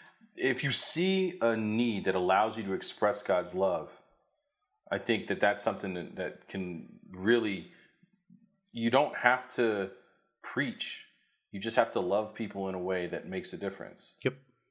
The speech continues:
Speaker 1: And that's all the preaching that needs to be done.
Speaker 2: Yeah.
Speaker 1: You know?
Speaker 2: And I think, you know, as soon as there, people look at media and people look at, uh, at a lot of this stuff, you know, the Forest Lake thing definitely went viral. And I know another prayer, another church did a prayer vigil,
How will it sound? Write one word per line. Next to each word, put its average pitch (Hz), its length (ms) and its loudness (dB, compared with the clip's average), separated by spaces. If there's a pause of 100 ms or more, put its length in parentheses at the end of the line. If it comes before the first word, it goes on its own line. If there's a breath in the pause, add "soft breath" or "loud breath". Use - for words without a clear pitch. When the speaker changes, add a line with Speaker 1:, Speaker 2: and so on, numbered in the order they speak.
(140)
Speaker 1:
And 101 160 2
that's 107 220 4
all 104 140 4
the 95 60 -4
preaching 92 420 -6
that 80 120 -8
needs 90 220 -10
to 73 100 -14
be 76 100 -14
done. 82 300 -6 (920)
Speaker 2:
Yeah. 107 160 2 (140)
Speaker 1:
You 85 80 -12
know? 95 220 -8 (460 soft breath)
Speaker 2:
And 120 120 4
I 120 100 6
think, 123 420 0
you 127 80 -2
know, 117 120 2
as 107 160 -2
soon 135 220 2
as 117 460 -2
there, 131 200 4 (540)
people 160 300 6
look 135 140 6
at 135 100 4
media 120 340 6
and 107 140 2
people 110 240 0
look 107 160 2
at, 107 140 2
uh, 110 380 0
at 110 160 0
a 110 60 0
lot 107 220 2
of 104 60 0
this 107 140 0
stuff, - 260 -2
you 113 60 -2
know, 107 60 0
the 107 80 2
Forest 117 300 2
Lake 107 160 4
thing 107 160 2
definitely 104 320 0
went 104 200 -2
viral. 101 380 2
And 104 80 -2
I 107 60 -2
know 110 180 2
another 107 380 0
prayer, 107 360 0
another 120 300 6
church - 260 -2
did 110 120 2
a 110 40 2
prayer 107 300 2
vigil, 104 420 0